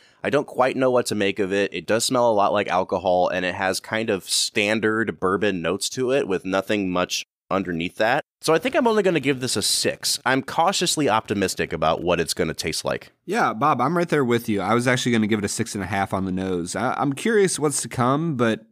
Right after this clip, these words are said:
Speaker 2: like you said, there doesn't seem to be a ton of complexity here. Bob, I always get so nervous when I drink barrel strength whiskeys. <laughs>
Speaker 1: Yeah, that last one did not go over very well.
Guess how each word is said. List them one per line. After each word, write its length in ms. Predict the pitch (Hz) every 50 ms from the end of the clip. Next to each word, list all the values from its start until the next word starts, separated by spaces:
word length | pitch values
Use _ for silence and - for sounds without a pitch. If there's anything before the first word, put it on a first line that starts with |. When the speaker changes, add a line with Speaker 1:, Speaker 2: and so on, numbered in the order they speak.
| - - _ _
Speaker 2:
like 160 | 127 131 135
you 80 | 139 131
said, 200 | 127 143 120 107
there 140 | 98 107 110
doesn't 300 | 107 147 180 214 269 226
seem 320 | - - - 175 180 175
to 80 | 156 131
be 120 | 127 117
a 60 | 110
ton 220 | - - 117 110 104
of 60 | 98
complexity 580 | - 104 98 - - 131 127 - - - - -
here. 320 | - - - - - - _ _ _ _ _ _ _ _ _ _ _ _
Bob, 160 | 127 123 123
I 160 | 104 120 147
always 160 | 160 151 135 117
get 140 | 123 113
so 160 | - - 123 117
nervous 440 | 110 101 98 101 101 101 92 -
when 100 | 110 104
I 100 | 98 92
drink 380 | 92 87 101 98 95 95 90 -
barrel 280 | - - 98 101 104 107
strength 420 | - - - 113 98 95 - -
whiskeys. 500 | 107 98 - - - 104 90 104 - - - -
<laughs> 60 | - - - - - - - - - - 214 - - - - - - _ - - - - _ - - - _
Speaker 1:
Yeah, 100 | 95 101
that 100 | 110 123
last 280 | 127 110 101 117 113 -
one 140 | 92 92 82
did 120 | 85 87
not 180 | 92 90 90 80
go 180 | 87 87 82
over 140 | 82 76 73
very 180 | 76 76 76 73
well. 240 | 73 76 78 -